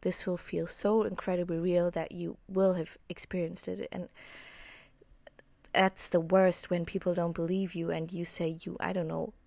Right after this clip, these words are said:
yeah, li-, what you experience in your head, it's your reality. So th-, this is why mental illnesses are so hard to express,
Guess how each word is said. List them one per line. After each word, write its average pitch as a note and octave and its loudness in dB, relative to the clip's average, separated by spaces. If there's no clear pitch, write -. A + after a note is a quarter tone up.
yeah, G3+ 0
li-, A3 -4
what A3+ 0
you A#3 0
experience A#3+ 2
in G#3+ 0
your G3+ 2
head, G#3 0
it's - -4
your F#3+ 0
reality. F3+ -4
So F3+ -4
th-, - -20
this F#3+ -4
is C4+ -4
why F#3+ 0
mental F#3+ -4
illnesses G3 -4
are F3+ -4
so F#3+ -2
hard F#3+ -6
to - -4
express, - -6